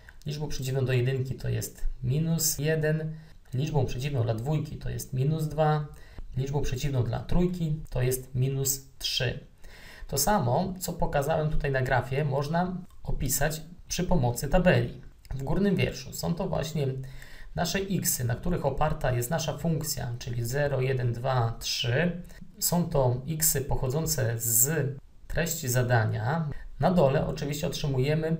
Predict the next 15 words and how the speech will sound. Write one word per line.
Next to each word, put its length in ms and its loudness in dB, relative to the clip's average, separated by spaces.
wyniki, 560 0
czyli 480 -4
przeciwne 920 0
do 420 2
naszych 600 -2
argumentów 920 0
z 140 -4
górnego 460 4
wiersza 320 0
tabeli. 460 0
Korzystając 560 0
z 60 0
tabeli 300 0
można 300 0
oczywiście 680 -2